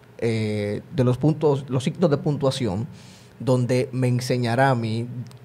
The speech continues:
dónde se está dividiendo el texto y cómo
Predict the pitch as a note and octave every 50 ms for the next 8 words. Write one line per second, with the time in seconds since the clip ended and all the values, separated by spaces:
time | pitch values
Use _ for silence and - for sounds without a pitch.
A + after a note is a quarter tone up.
0 | - - - - - D3 F3+ D3+ E3+ F#3 D#3+ D#3 D3 C3+ C#3+ D3+ C3+ C#3 C#3 C3+
1 | B2+ B2 B2 B2+ B2+ A#2+ A2+ G#2 - - A#2+ A2 - - - - - - - -
2 | - - C3+ A#2+ - - C3+ D3+ D3+ D3+ D#3 D3+